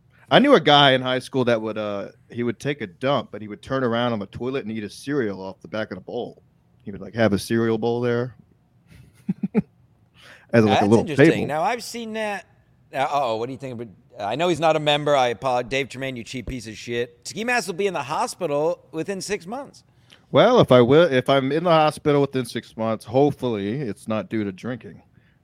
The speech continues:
Speaker 1: But, uh, I'm a wild boy. I do a
Speaker 2: Put
Speaker 1: lot
Speaker 2: that
Speaker 1: of
Speaker 2: in on
Speaker 1: dangerous things.
Speaker 2: FanDuel.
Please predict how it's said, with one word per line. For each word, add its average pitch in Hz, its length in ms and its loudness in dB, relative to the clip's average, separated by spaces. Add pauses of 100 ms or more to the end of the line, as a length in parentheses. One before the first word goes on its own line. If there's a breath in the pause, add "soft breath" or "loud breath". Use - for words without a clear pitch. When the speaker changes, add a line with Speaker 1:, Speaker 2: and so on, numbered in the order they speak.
Speaker 1:
But, 95 240 -10
uh, 95 160 -2
I'm 120 220 0
a - 20 0
wild 120 460 2
boy. 123 520 0 (140)
I 95 260 -8 (300 loud breath)
do 107 120 -8
a - 20 -6
Speaker 2:
Put 160 80 0
Speaker 1:
lot 196 80 -6
Speaker 2:
that 139 140 -2
Speaker 1:
of 107 80 -2
Speaker 2:
in - 40 -4
on 120 140 -4
Speaker 1:
dangerous - 40 -16 (280)
things. 92 40 -10
Speaker 2:
FanDuel. 82 260 -14